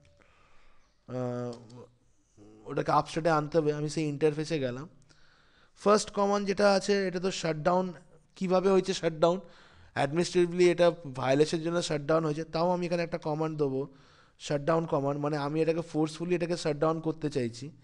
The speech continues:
এবং তারপরে এটাকে আমি আবার no shut কমান্ড দিয়ে পরে এটাকে আপস্টেটে নিয়ে আসবো, মানে ফোর্সফুল, আবার এটাকে আমি no,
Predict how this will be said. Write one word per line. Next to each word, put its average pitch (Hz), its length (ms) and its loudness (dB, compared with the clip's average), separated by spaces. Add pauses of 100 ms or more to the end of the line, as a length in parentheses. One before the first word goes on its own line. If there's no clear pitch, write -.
(760)
এবং 233 340 6
তারপরে 214 640 8
এটাকে 214 280 2
আমি 202 260 2
আবার 196 260 4
no 175 220 -2
shut 185 300 2
কমান্ড 170 360 0
দিয়ে 165 120 0
পরে 175 180 -4
এটাকে 175 180 -2
আপস্টেটে 147 420 0
নিয়ে 120 180 -4
আসবো, 113 240 -4
মানে 160 220 -2
ফোর্সফুল, 147 460 -6
আবার 151 260 2
এটাকে 160 240 0
আমি 170 120 -4
no, 147 280 0